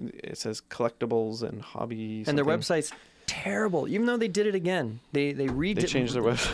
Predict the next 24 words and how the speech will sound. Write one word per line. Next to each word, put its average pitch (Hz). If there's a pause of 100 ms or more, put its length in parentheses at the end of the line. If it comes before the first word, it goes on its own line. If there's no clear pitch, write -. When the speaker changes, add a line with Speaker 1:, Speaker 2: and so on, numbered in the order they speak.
(120)
Speaker 1:
<laughs> -
Speaker 2:
they 151
revamped 156
it, 139
so 131
now 139
it's 110
usable. 127 (200)
Speaker 1:
Yeah. 104
Speaker 2:
But 127
it 135
does. 127
If 131
you 165
were 170 (120)
just 143
looking 139
around 110
and 113
you 110
go 120
to 123
their 120
website 104